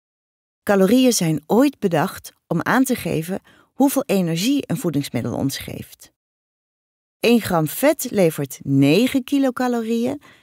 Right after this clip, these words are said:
en één gram koolhydraten levert vier kilocalorieën. Vetten zijn de beste energiegevers die we hebben.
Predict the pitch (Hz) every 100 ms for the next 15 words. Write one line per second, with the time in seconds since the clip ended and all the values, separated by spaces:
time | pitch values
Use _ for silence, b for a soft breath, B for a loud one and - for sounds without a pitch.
0 | b - 190 160 160 147 135 147 180 208
1 | 196 190 190 196 180 156 - 180 - -
2 | - 311 - 180 123 127 - - - -
3 | - _ _ _ _ _ _ _ _ _
4 | _ _ 302 381 330 262 180 143 147 -
5 | 190 233 - - 180 165 156 180 - 156
6 | 151 143 151 139 135 95 -